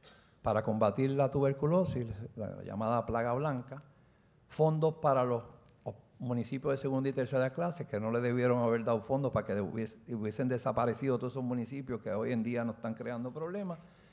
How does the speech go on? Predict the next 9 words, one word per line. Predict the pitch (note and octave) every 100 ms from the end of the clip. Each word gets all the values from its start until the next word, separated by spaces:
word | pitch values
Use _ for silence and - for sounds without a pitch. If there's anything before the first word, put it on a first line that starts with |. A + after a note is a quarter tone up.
| -
y | G#3
para | G#3+ F3 D3
la | C3+
construcción | B2+ A#2+ B2 - D3
de | C#3+
los | A#2+ G#2+
hospitales | A2 G2 A2 A2
de | G#2+
distrito. | G2 F2+ D2+ C#2